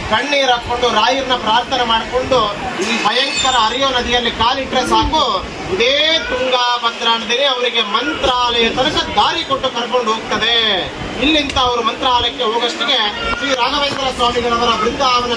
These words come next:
ಕಂಪ್ಲೀಟ್ ಆಗಿ ಮುಗಿದೋಗ್ಬಿಟ್ಟಿರ್ತದೆ ಅಷ್ಟೊತ್ತಿಗೆ. ಆ ಬೃಂದಾವನ ನೋಡಿದ ತಕ್ಷಣ ಅವರ ಶಿಷ್ಯರಿಗೆ ತಡ್ಕೊಳ್ಳಾರ್ದ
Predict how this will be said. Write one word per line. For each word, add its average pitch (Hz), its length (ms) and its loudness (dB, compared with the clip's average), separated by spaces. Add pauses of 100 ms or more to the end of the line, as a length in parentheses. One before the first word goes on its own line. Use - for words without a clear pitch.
ಕಂಪ್ಲೀಟ್ 254 420 -2
ಆಗಿ 233 220 0
ಮುಗಿದೋಗ್ಬಿಟ್ಟಿರ್ತದೆ 247 720 0
ಅಷ್ಟೊತ್ತಿಗೆ. 208 760 -2
ಆ 240 180 6
ಬೃಂದಾವನ 254 680 0
ನೋಡಿದ 254 300 0
ತಕ್ಷಣ 254 220 -2 (460)
ಅವರ - 140 4
ಶಿಷ್ಯರಿಗೆ 262 640 0
ತಡ್ಕೊಳ್ಳಾರ್ದ 247 720 0